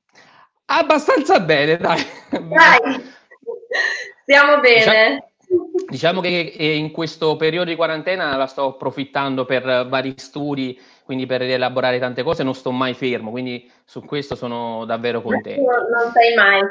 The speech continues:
Speaker 2: fermo, bravissimo Stefano,
Speaker 1: Ah,
Speaker 2: sei
Speaker 1: sì.
Speaker 2: sempre un vulcano di idee. No, io sto bene e dopo questo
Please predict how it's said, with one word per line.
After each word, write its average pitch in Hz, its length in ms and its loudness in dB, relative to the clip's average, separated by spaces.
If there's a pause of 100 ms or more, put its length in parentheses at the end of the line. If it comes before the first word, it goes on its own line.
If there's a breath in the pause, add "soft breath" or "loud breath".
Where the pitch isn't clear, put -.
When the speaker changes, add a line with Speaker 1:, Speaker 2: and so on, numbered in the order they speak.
Speaker 2:
fermo, 190 400 2
bravissimo 196 840 2
Stefano, 175 500 2
Speaker 1:
Ah, 214 120 -2
Speaker 2:
sei 180 120 2
Speaker 1:
sì. - 80 -6
Speaker 2:
sempre 208 600 -4 (260)
un 233 160 0
vulcano 254 640 6
di 240 100 -2
idee. 196 880 2 (120)
No, 196 160 2 (220)
io 370 140 4
sto 240 240 2
bene 220 720 4
e 202 280 4
dopo 214 380 2
questo 214 420 2